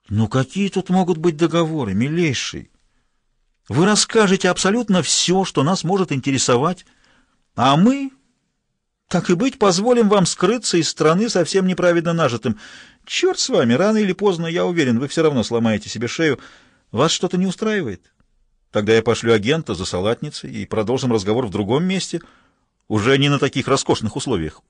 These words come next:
Он говорил отрывисто, резко, холодно. И Рокомболь понемногу сникал. Бестужев подумал, что разобьётся в лепёшку, но добьётся для инспектора ордена.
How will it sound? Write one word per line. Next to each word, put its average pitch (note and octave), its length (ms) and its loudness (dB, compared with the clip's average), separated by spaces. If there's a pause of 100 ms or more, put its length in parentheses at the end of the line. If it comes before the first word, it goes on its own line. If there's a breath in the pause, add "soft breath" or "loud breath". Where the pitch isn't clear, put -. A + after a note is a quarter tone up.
(100)
Он G#2+ 160 0
говорил G2+ 300 2
отрывисто, B2 520 -4
резко, A2+ 300 -8
холодно. A2 460 -4 (880 loud breath)
И G#2 120 0
Рокомболь C#3 800 2
понемногу A#2 580 0
сникал. E2 680 -4 (920)
Бестужев F#2+ 480 -6
подумал, G2 340 0
что - 160 -6
разобьётся G2 540 -4
в D#2 60 -8
лепёшку, F#2 580 -8 (340)
но F#2 240 -2
добьётся G#2+ 600 -2
для F2 160 -4
инспектора G#2 480 -4 (100)
ордена. F2 400 -2